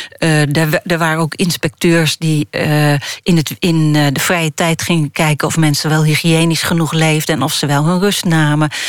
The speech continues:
Dus d-, er was een enorme, eh, eh, disciplinering van bovenaf om mensen in een heel strak, eh, werkritme te krijgen.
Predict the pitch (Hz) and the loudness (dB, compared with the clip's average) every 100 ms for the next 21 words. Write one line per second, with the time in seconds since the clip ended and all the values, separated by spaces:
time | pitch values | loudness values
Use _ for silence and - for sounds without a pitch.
0 | - - 165 - - 165 160 156 - 147 | -8 -6 -6 -4 -4 -2 -2 -2 -4 -2
1 | 208 185 202 226 220 180 160 - - - | 2 4 4 2 2 0 -2 -4 -12 -14
2 | - 165 151 _ _ - 170 151 147 143 | -8 -4 -4 _ _ -2 0 2 2 2
3 | 165 - 160 175 175 190 160 135 143 139 | 0 -2 -2 0 2 2 0 0 0 2
4 | 180 214 262 190 - 165 - - - - | 2 2 0 -4 -4 -4 -4 -10 -12 -16
5 | - 202 180 151 - - 160 151 180 247 | -2 0 2 2 -2 -4 -2 0 2 2
6 | 240 - - 226 180 - - 143 135 175 | 2 -2 -6 -6 -6 -10 -8 -4 0 0
7 | 226 - 175 - 147 151 - 143 123 127 | -2 -2 -4 -2 -4 -4 -4 -2 -2 -4
8 | - | -12